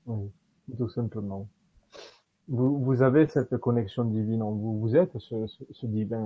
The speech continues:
incarné. Il faut juste, euh, oser le reconnaître que vous l'êtes.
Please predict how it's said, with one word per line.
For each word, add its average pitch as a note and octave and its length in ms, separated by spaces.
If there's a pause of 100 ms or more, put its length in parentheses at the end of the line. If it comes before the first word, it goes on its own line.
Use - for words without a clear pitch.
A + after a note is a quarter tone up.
(100)
incarné. A2 480 (360)
Il A2+ 80
faut A#2 160
juste, B2+ 300
euh, A#2 340
oser B2 340
le A#2+ 120
reconnaître A2+ 680
que - 120
vous G#2 140
l'êtes. G#2 280